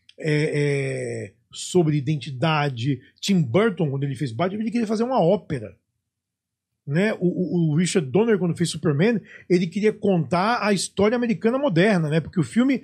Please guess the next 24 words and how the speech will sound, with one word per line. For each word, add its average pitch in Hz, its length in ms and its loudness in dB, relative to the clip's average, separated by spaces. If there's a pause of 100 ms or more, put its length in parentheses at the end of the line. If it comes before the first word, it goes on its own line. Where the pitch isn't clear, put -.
(280)
aparentemente 220 840 0
se - 160 -2
passa 180 400 2
nos 175 300 4
anos 180 320 2
quarenta, 208 640 2
nos 208 220 0
anos 202 180 2
cinquenta 175 380 -2
e - 40 -14
sessenta 226 560 -2 (280)
e 240 80 -4
na 247 100 -2
América 226 340 2
dos 196 100 -4
anos 247 120 0
setenta. 180 480 0
É 127 80 -4
muito 190 240 2
louco 208 400 6
isso, 135 220 0
né? 127 80 -4
Porque 123 260 -6
a, 147 180 0